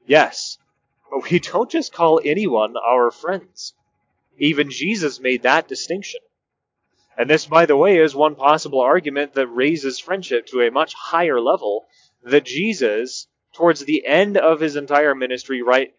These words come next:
not long before he was gonna go to the cross, changed the narrative, calling his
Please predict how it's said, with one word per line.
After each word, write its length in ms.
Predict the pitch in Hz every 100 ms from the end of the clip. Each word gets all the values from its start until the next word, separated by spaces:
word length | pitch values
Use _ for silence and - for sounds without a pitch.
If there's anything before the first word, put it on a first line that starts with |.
| _ _ _
not 220 | 139 143 143
long 360 | 139 143 151
before 420 | 131 - 151 165
he 120 | 151 135
was 180 | 135
gonna 180 | 127 127
go 180 | 127 131
to 260 | - 170 190
the 80 |
cross, 560 | 160 117 95 104 - - _ _ _ _ _ _ _ _ -
changed 500 | - 160 185 190 156
the 80 |
narrative, 580 | 151 165 214 156 135 139
calling 460 | - 156 170 156 139
his 460 | 131 135 123 -